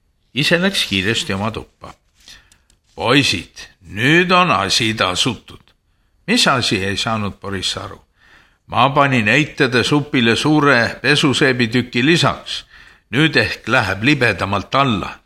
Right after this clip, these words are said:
Tulgu veel meie suppi soolama." Poistel naeru kui palju.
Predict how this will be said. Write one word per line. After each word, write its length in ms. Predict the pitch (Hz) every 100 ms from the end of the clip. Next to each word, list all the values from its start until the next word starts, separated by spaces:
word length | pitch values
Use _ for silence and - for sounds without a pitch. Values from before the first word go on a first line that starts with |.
| _
Tulgu 360 | 107 110 - 101
veel 180 | 180 165
meie 280 | 143 123
suppi 480 | 113 139 120 - 113
soolama." 600 | - 113 101 98 92 78 - _ _ _ _ _ _ _ _ - - _ _ _
Poistel 460 | - 95 - 147 165
naeru 380 | 127 101 101 110
kui 140 | 127
palju. 420 | 123 90 82 85